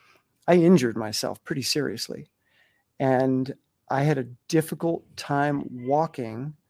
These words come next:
uh, until about four days before Sleepy Hollow.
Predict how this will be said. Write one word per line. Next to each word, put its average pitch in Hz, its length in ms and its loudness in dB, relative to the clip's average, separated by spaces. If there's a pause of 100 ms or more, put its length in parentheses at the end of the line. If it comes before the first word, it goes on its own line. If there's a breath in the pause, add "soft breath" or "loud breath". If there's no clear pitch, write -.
(500)
uh, 120 320 -4
until 139 340 -2
about 131 320 -2
four 143 340 2
days 135 320 -2
before 131 360 -6
Sleepy 127 340 -8
Hollow. 123 420 -8